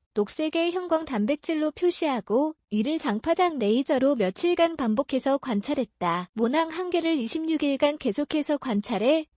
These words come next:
모낭 파괴의 전체 과정을 관찰하는 데 성공했다.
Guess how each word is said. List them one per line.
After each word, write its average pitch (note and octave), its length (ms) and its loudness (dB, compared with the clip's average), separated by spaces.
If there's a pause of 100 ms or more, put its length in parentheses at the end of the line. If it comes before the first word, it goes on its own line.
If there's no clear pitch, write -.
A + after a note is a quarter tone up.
모낭 A#3+ 360 2
파괴의 F4 520 2
전체 A#3+ 380 0
과정을 D4 480 2
관찰하는 C4+ 680 0
데 B3 180 2
성공했다. C#4+ 800 -2